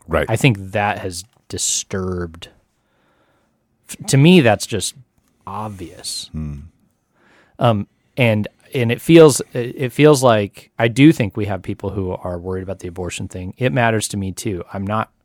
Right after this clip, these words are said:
Speaker 2: I'm not pro-abortion, never have been.
Speaker 1: Right.
Speaker 2: And, and so I see that as an issue. I think the church should be crystal clear on it. I think a biblical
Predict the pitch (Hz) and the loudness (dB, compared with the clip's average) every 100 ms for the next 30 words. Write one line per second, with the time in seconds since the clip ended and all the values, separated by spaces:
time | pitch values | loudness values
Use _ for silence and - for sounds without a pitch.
0 | - 87 85 95 104 - 104 95 92 92 | -16 -12 -8 -8 -8 -8 -8 -6 -6 -8
1 | - 90 101 101 - 90 85 85 82 - | -10 -10 -8 -8 -10 -14 -14 -14 -14 -18
2 | _ _ _ _ _ _ - 73 117 107 | _ _ _ _ _ _ -10 -2 0 2
3 | 104 - _ _ - 123 113 104 98 - | -2 -8 _ _ -4 0 2 0 -2 -4
4 | - 110 101 98 98 _ _ _ _ _ | 2 2 2 -2 -6 _ _ _ _ _
5 | _ _ _ _ _ _ _ - 95 - | _ _ _ _ _ _ _ -8 -4 -2
6 | 117 113 110 107 104 - 113 107 123 104 | 0 2 0 0 -4 -2 -2 0 -2 -4
7 | 110 - - 113 127 - - 101 101 - | -10 -10 -6 -4 -4 -6 -10 -8 -10 -6
8 | 113 - 110 - - 104 104 101 101 101 | -6 -4 -6 -6 -4 -4 -2 -4 -6 -10
9 | _ - 101 - 90 90 87 92 90 87 | _ -14 -14 -12 -12 -12 -12 -12 -12 -12
10 | 87 87 - | -12 -14 -16